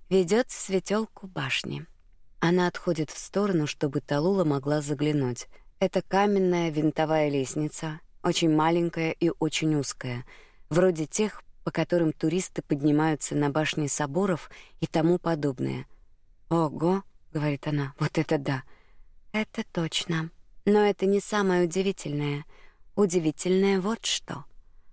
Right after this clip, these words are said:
Скарлетт опускается на колени и достаёт из заднего кармана джинсов странный инструмент. На вид он старинный, слегка заржавевший, с длинной ручкой, с плоским наконечником на конце,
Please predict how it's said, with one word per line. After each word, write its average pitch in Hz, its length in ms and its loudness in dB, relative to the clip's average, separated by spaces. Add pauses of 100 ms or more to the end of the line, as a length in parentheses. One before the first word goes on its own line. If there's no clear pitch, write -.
(320)
Скарлетт 196 480 0
опускается 165 1040 -2
на 156 100 2
колени 165 520 2
и - 20 0
достаёт 147 560 0
из 143 100 0
заднего 139 480 0
кармана 135 480 0
джинсов 139 580 -2 (280)
странный 165 580 2
инструмент. 151 720 -2 (600)
На 156 180 2
вид 196 260 -2
он 180 160 0
старинный, 131 760 -2 (460)
слегка 165 540 0
заржавевший, 143 1040 -2
с - 80 -2
длинной 147 500 2
ручкой, 147 640 -4
с - 140 -4
плоским 156 520 0
наконечником 143 840 0
на 143 80 -2
конце, 143 460 -2